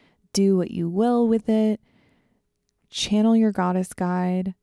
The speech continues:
Please let me know how this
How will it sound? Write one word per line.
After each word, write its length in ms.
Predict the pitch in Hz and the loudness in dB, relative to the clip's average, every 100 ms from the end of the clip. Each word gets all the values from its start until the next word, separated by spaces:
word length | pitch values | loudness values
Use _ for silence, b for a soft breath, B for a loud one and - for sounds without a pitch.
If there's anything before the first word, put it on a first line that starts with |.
| _ _ _ _ _ _ _ _ _ _ | _ _ _ _ _ _ _ _ _ _
Please 380 | - 220 220 202 | -4 0 0 0
let 140 | 202 | -2
me 80 | 190 | -2
know 160 | 185 185 | -2 -2
how 140 | 185 | -2
this 280 | 185 185 | -4 -6